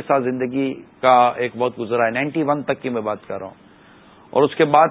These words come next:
کا بھی یہ سارا۔ تو اب وہ چیزیں جب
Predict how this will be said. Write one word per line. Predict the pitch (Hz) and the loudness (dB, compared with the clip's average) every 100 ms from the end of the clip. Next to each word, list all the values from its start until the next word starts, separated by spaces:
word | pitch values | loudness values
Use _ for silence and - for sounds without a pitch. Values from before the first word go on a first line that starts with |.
| 175 | 2
کا | |
بھی | 160 156 | 0 0
یہ | 139 | 0
سارا۔ | 131 117 | 2 2
تو | 113 143 151 151 - _ - - - - - _ | 0 2 2 0 -6 _ -20 -20 -20 -20 -20 _
اب | 147 151 | 2 2
وہ | 143 214 | 4 4
چیزیں | - 190 170 190 | 4 0 0 0
جب | 165 165 | 2 2